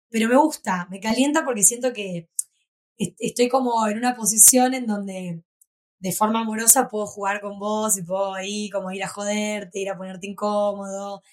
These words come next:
Y también lo mismo que digo de mis papás, está bueno que una persona que, que a vos te gusta, un chongo, que, que vaya a formar parte de tu vida o no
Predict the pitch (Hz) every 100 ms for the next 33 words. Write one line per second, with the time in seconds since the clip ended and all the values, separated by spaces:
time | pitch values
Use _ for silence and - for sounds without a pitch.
0 | _ _ - - 240 226 262 262 254 226
1 | 208 233 208 190 180 214 214 - - 214
2 | 226 240 254 262 220 202 190 180 214 202
3 | 175 175 165 _ _ _ _ _ 185 196
4 | 208 214 233 226 - 180 185 175 208 202
5 | 185 175 170 170 160 - - - 208 240
6 | 208 208 208 208 220 190 185 214 208 214
7 | 220 220 -